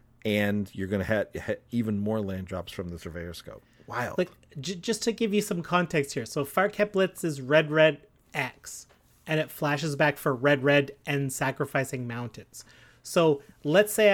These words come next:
Speaker 2: I have ten mana between my mana rocks and all my mountains. Let's say I have six mountains and a couple of mana rocks, so I'm at ten mana. I'm gonna X equals, I'm, I'm gonna spend X equals six. I'm gonna spend eight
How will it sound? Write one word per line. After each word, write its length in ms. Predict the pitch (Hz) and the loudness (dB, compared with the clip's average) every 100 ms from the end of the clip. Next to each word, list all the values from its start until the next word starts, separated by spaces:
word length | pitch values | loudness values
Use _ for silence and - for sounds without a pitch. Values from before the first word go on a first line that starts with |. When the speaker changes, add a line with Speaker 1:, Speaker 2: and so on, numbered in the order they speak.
| 190 | 6
Speaker 2:
I 40 | |
have 400 | 151 175 151 - | 4 2 0 -4
ten 380 | - - 160 160 | -4 0 0 0
mana 300 | 147 120 113 98 - - - _ _ | -2 -4 -8 -14 -20 -20 -20 _ _
between 420 | 160 - 160 151 | -4 -2 -2 0
my 140 | 139 123 | -2 -2
mana 300 | 139 156 160 | 0 2 4
rocks 360 | 160 156 - - | 4 2 -2 -6
and 80 | 135 | -4
all 160 | 135 131 | -2 -2
my 140 | 127 | -4
mountains. 500 | 117 113 - 107 - | -4 -8 -12 -14 -6
Let's 160 | 143 139 | -4 0
say 180 | 165 | 2
I 40 | 151 | 4
have 180 | 147 127 | 2 -2
six 420 | - 190 - - | -4 -4 -4 -2
mountains 640 | 175 165 156 170 165 165 - | 0 0 -2 -4 -4 -8 -10
and 120 | 151 139 | -6 -6
a 60 | |
couple 360 | - 160 165 156 | -4 -4 0 0
of 60 | 147 | 0
mana 180 | 143 | 0
rocks, 300 | 135 131 131 | 0 -2 -2
so 100 | - | -4
I'm 140 | 135 135 | -2 -2
at 200 | 131 - | -6 -8
ten 280 | - 131 123 | -6 -4 -4
mana. 240 | 117 98 - - - - _ _ 143 | -8 -10 -18 -20 -20 -20 _ _ -2
I'm 220 | 156 170 | 0 0
gonna 260 | 175 175 156 _ - | 0 -2 -4 _ 0
X 340 | 185 196 - - | 0 -2 -12 -6
equals, 640 | 185 - 180 147 - - - | -6 0 0 0 -6 -4 0
I'm, 160 | 165 175 | 0 0
I'm 120 | 165 165 | -2 0
gonna 120 | 165 | -2
spend 600 | - - 185 202 220 - _ _ _ _ _ - | -4 0 2 2 -2 -6 _ _ _ _ _ -2
X 300 | 175 185 - | -2 -2 -6
equals 340 | 208 - 170 | -4 -2 -2
six. 600 | - - 160 143 - - - | -2 0 0 0 -6 -14 -8
I'm 80 | 147 | -4
gonna 100 | 147 | -4
spend 360 | - 165 147 - - | -2 -2 -2 -6 -2
eight 380 | 175 180 262 | 2 2 -2